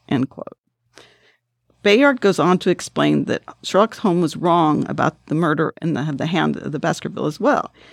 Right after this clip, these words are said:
He claims one reason is that Holmes often uses probabilities rather than facts to solve his cases,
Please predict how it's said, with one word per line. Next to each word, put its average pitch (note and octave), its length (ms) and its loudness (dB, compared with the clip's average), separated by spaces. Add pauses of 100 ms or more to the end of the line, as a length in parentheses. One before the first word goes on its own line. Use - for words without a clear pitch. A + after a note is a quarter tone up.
(320)
He D4 140 4
claims G3 500 2
one G#3 260 4
reason D#3+ 340 4
is C3+ 220 -2
that - 180 -2
Holmes F#3 340 2
often E3 320 2
uses D3 320 -2
probabilities D#3 840 0
rather C3+ 220 0
than C#3 140 -2
facts - 420 -2
to - 100 -12
solve D3+ 300 -2
his D#3 140 -6
cases, C#3+ 580 -4